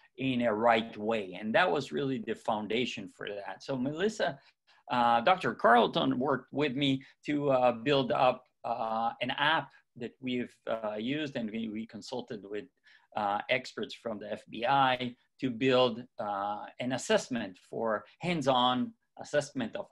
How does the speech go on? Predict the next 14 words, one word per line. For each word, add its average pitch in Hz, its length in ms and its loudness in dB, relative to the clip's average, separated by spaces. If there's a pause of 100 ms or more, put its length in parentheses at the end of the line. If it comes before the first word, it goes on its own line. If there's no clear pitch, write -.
actual 127 460 -4
skills. - 680 -6 (320)
And, 127 460 -4
and 139 220 -8
to 160 60 -8
measure 160 380 0
skills, 123 420 -2
you 123 100 0
really 127 300 0
need 113 240 -2
to 107 100 -6
throw 120 360 -2
people 113 460 -6
into 110 420 -6